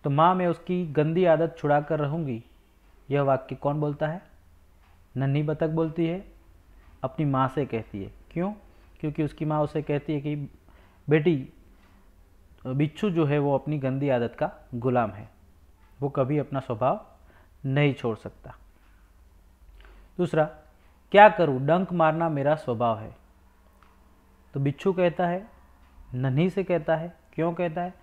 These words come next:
क्योंकि नन्ही उसे कहती है कि "क्यों बिच्छू भाई, तुमने मुझे डंक क्यों मारा?" तो उसका उत्तर देने के लिए वह उद्धताई से इस तरह कहता है।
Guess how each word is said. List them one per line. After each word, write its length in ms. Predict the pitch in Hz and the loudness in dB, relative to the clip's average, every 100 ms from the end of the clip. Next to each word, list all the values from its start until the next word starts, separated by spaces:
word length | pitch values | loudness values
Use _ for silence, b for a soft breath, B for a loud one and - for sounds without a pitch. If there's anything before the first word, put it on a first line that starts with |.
| b b b _ | b b b _
क्योंकि 220 | 143 147 | -4 -2
नन्ही 440 | 143 139 139 170 175 | 0 0 0 0 -4
उसे 300 | 151 - 156 | -6 -4 0
कहती 400 | 156 147 180 165 | 0 0 0 0
है 160 | 127 | 0
कि 460 | 113 131 127 120 - - - | -4 -6 -6 -8 -12 -20 -8
"क्यों 280 | - 170 175 - | -2 0 0 -4
बिच्छू 300 | 147 135 170 | -6 -4 -2
भाई, 160 | 156 151 | -2 -2
तुमने 260 | 147 147 | -4 -4
मुझे 200 | 147 147 | -4 -2
डंक 300 | 135 131 135 | -2 -2 -4
क्यों 120 | - 156 | -4 -4
मारा?" 320 | 127 113 110 - | -4 -8 -12 -12
तो 80 | 120 | -10
उसका 220 | 117 - | -8 -8
उत्तर 260 | 131 - 156 | -8 -4 -4
देने 280 | 139 127 120 | -2 -6 -6
के 100 | 120 | -6
लिए 120 | 117 | -4
वह 240 | 117 156 - b b b b b - - - | -6 -8 -12 b b b b b -20 -16 -4
उद्धताई 460 | 143 120 170 151 139 | -2 0 2 2 2
से 260 | 139 131 135 | -2 -4 -8
इस 160 | 135 | -8
तरह 260 | 127 117 135 - - | -6 -6 -8 -14 -14
कहता 300 | 101 - 98 | -12 -8 -8
है। 180 | 101 | -8